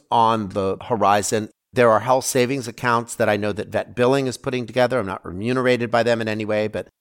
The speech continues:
I know that that is available to help offset the cost of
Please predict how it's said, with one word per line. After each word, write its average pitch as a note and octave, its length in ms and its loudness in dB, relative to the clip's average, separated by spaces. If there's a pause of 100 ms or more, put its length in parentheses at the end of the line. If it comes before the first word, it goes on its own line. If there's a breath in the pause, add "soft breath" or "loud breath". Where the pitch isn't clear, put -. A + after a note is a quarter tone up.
(100)
I B2 80 2
know A2+ 160 -2
that F#2 180 -6 (160)
that B2 380 4
is C3 140 -10
available A#2+ 500 -2
to - 100 -14
help A#2+ 380 -2 (240)
offset C3 720 2
the A#2 100 -4
cost A#2 460 2
of A2 340 -2